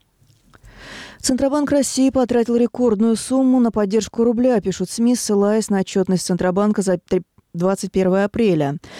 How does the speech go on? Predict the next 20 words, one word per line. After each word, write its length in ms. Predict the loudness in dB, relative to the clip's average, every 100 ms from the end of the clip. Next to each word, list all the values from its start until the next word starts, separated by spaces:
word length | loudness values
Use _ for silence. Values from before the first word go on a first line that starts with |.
| -18 -20 -2
На 100 | 0
поддержание 560 | 2 0 0 2 2 0
курса 320 | 0 -2 0
российской 460 | 0 0 -2 0 0
валюты 420 | 2 0 -2 -4
Ц 160 | -2
Б 140 | 0 2
направил 480 | 2 0 0 0 2
более 300 | 2 2 2
двухсот 340 | -2 -2 -2
двадцати 340 | -2 -4 -4
двух 300 | -2 0 0
миллионов 420 | 2 2 2 2 2
долларов 460 | 2 4 2 -2 -8 -20 -2
или 160 | 2
шестнадцать 640 | 2 0 0 0 0 -2 0
миллиардов 500 | 2 2 0 -2 -2
восемьсот 500 | -2 -2 0 0 2
миллионов 440 | 2 4 2 0
рублей. 540 | 0 2 2 2 0